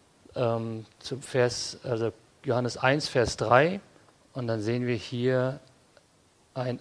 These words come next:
anderes Wort, also ein ähnliches Wort. Also ich, ähm, ich übersetze es mal. Ähm, „Und alles und nichts, ähm,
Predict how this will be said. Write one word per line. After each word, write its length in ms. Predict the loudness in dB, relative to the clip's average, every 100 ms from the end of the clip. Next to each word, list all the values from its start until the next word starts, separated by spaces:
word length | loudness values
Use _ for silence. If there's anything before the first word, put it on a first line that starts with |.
| -8
anderes 540 | -2 4 4 2 -4
Wort, 460 | -4 0 0 -2 -12 -20 -20 _
also 160 | -4 -2
ein 220 | 0 -2 -2
ähnliches 500 | 0 0 -4 -6 -4
Wort. 260 | -4 -4
Also 480 | -6 -4 -2 -2 -6 -12 _ _ _ -14
ich, 140 | -14 -14 -14
ähm, 280 | -10 -10 -10 -10
ich 120 | -6
übersetze 380 | -2 0 0 -4
es 120 | 0
mal. 320 | 2 2 0 -8 -20 -20 -20 -20 -20 -20 _ _ -12
Ähm, 340 | -8 -6 -8 -8
„Und 200 | -8 6
alles 640 | 8 8 6 2 -4 -8 -12 _ _ _ _ -20 _ _ _ _ _ _
und 280 | -4 -2 0
nichts, 500 | 2 2 0 -6 -8 -14 _ _
ähm, 500 | -4 -2 -2 -4 -8